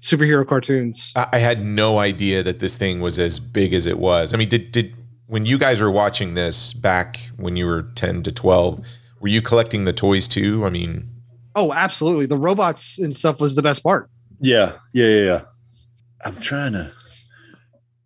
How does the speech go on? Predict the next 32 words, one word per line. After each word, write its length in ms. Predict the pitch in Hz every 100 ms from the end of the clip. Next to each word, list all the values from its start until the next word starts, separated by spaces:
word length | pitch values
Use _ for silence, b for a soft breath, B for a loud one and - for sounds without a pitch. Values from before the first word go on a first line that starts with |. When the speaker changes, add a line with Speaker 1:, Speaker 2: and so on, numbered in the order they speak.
| _ _
Speaker 3:
yeah, 540 | 127 120 135 131 127 B B - -
I 160 | 120
think, 580 | 127 - 160 180 131 101 -
you 160 | - 123
know, 200 | 139 135
it's 140 | 123
hard 340 | - 135 143 110
to 80 | 107
think 260 | - 110
back 360 | 104 101 98 -
when, 300 | 95 92 80 -
when 140 | 101
you 100 | 98
were 100 | 98
that 240 | 92 98 95
age, 480 | 92 95 90 82 -
but 160 | 87 - B B B
it's 140 | - 110
hard 240 | 131 131
to, 140 | 110 98
to 260 | - 117
gauge 720 | 90 101 101 98 98 85 - - _ _ _
if 320 | - - 110 -
I 100 | 107
realized 600 | 98 101 101 95 90 -
the 240 | - 107 98
impact 460 | 104 101 98 85
that, 180 | 95 87
that 120 | 98
it 120 | 92 82
had. 420 | 92 95 92 76
But 160 | 85